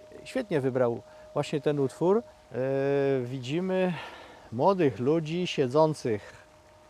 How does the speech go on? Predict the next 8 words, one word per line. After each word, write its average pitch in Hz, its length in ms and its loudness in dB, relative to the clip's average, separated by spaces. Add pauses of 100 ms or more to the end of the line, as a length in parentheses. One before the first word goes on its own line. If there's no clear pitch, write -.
(540)
na 113 240 4
peronie 113 640 0
dworca, 110 680 0
właśnie 117 340 -4
tego 110 260 0
dworca 104 440 -2
w - 40 -8
Poddębicach. 104 720 -4